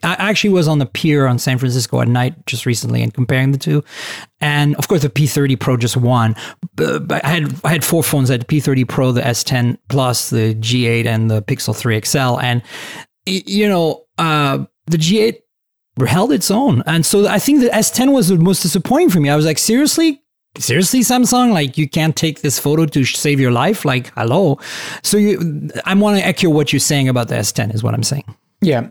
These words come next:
Speaker 2: So now, when I'm shooting with the P thirty Pro, I feel like it has, I mean, it definitely has the highest ceiling for photos.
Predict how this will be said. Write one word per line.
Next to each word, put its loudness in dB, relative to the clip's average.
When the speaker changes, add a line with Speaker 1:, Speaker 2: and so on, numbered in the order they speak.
Speaker 2:
So 0
now, 0
when 2
I'm 2
shooting 2
with 2
the -2
P 0
thirty 0
Pro, 0
I 0
feel 2
like 0
it 2
has, -2
I -4
mean, 2
it 0
definitely 0
has 0
the -4
highest -2
ceiling -2
for -6
photos. -6